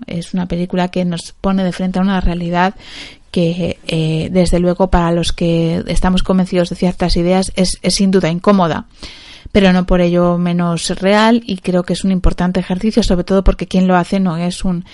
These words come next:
contrarrevolucionario, ni mucho menos, sino una persona que al fin y al cabo cae víctima de sus propias convicciones, y bueno, me parece un, un ejercicio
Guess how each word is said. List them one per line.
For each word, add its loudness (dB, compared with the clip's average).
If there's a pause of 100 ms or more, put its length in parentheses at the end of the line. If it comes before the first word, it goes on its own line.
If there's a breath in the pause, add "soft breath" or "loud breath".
(360 loud breath)
contrarrevolucionario, 4
ni 0
mucho 0
menos, 0
sino -2
una -2
persona -4
que -2
al -6
fin -4
y 0
al -2
cabo 0
cae 0
víctima 0
de 0
sus 0
propias 0 (460 loud breath)
convicciones, 0
y 0
bueno, -4
me -4
parece -2
un, 0
un 2
ejercicio -2